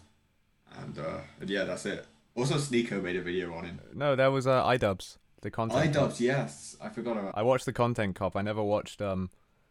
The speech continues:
Speaker 2: I never watched the diss track in reply to it. It was called, like "fuck the Police" or something.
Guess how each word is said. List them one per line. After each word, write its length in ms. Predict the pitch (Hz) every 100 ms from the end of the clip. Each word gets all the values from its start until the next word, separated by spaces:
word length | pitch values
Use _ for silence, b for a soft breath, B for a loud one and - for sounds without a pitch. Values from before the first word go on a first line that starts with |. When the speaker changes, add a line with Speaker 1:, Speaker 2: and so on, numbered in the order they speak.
| b
Speaker 2:
I 80 | -
never 160 | 104
watched 280 | 107 107 -
the 80 | 101
diss 240 | 87 95 -
track 440 | 92 71 - -
in 140 | - 95
reply 380 | 90 - 92 92
to 200 | - 82
it. 140 | 76 -
It 20 |
was 120 | 90
called, 180 | - 95
like 180 | 95 87
"fuck 220 | - 87 -
the 100 | 92
Police" 400 | - 85 87 -
or 80 | -
something. 440 | 85 82 85 92